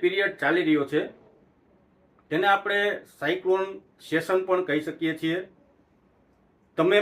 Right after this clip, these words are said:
પણ આજથી છ મહિના પહેલાં પણ આગાહી કરી શકો છો કે વીસ મેથી લઈ અને પંદર જૂન સુધી, એટલે કે દસ જૂન સુધીમાં અરબી સમુદ્રમાં કે બંગાળની ખાડીમાં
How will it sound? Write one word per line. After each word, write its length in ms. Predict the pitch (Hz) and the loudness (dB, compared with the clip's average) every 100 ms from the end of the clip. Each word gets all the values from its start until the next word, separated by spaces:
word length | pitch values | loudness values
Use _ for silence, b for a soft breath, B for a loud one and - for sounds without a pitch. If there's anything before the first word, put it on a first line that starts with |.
| 202 | 4
પણ 240 | 208 180 117 - _ _ _ _ - | 4 4 2 -10 _ _ _ _ -8
આજથી 520 | 143 156 - 190 196 202 - | -4 -4 -8 -6 -4 -6 -6
છ 40 | 165 180 | 0 2
મહિના 300 | 180 185 185 185 | 4 6 4 2
પહેલાં 320 | 156 185 180 | 2 4 2
પણ 200 | 185 180 156 | 2 0 0
આગાહી 400 | 160 160 165 160 | 2 0 0 -2
કરી 240 | 147 156 | -4 -4
શકો 200 | 165 165 165 | -6 -6 -6
છો 180 | 160 165 185 - _ _ _ _ _ _ _ _ _ _ - | -4 -4 -6 -12 _ _ _ _ _ _ _ _ _ _ 2
કે 120 | 170 - - _ _ _ _ | 4 2 -2 _ _ _ _
વીસ 320 | 120 120 185 202 | -8 0 0 2
મેથી 400 | 185 185 185 190 | 2 4 4 4
લઈ 160 | 196 135 - _ _ _ _ _ _ | 6 2 -2 _ _ _ _ _ _
અને 160 | 151 180 - | -2 -2 -2
પંદર 300 | 156 175 190 165 | -2 0 2 2
જૂન 140 | 175 185 | 2 2
સુધી, 260 | 170 165 170 | 0 0 2
એટલે 140 | 160 165 | 0 -2
કે 60 | 143 | -4
દસ 160 | 135 160 - | -2 -2 -2
જૂન 160 | 175 180 | -4 -2
સુધીમાં 520 | 156 156 156 151 156 | 0 2 4 4 0
અરબી 280 | - 151 175 180 | -4 -2 0 0
સમુદ્રમાં 680 | 160 160 147 156 156 156 151 | -2 -2 -2 0 2 2 0
કે 100 | 151 151 | -2 -2
બંગાળની 400 | 127 135 151 151 139 | -2 -2 -2 -2 -4
ખાડીમાં 560 | 135 143 139 139 139 | -6 -4 -2 0 -2